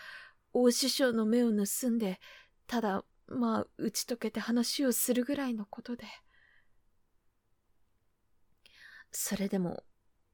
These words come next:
たった一度、去年の春でした。若い師匠と一緒にここに墓参りに来たことがありました。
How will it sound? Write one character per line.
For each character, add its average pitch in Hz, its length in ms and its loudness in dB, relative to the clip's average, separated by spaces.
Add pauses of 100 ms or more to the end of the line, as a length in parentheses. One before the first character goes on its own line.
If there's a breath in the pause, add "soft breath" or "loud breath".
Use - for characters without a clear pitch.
(600)
た 226 140 -6
っ - 60 -10 (120)
た 208 120 2
一 202 360 0
度、 208 200 0 (960 loud breath)
去 330 200 2
年 277 180 4
の 190 80 2
春 262 240 4
で 190 100 2
し - 160 -4
た。 - 300 -10 (600 loud breath)
若 254 300 6
い 254 60 6
師 254 160 -2
匠 240 240 0
と 208 140 2
一 196 80 4
緒 - 220 -2
に 220 320 0 (100)
こ - 140 -14
こ 294 120 0
に 285 120 0
墓 277 280 0
参 330 220 2
り 285 140 0
に 202 120 -2
来 - 120 -14
た 240 120 -2
こ 214 120 -4
と 233 120 2
が 214 120 0
あ 180 80 -2
り 180 100 -2
ま 196 140 -4
し - 160 -12
た。 - 240 -16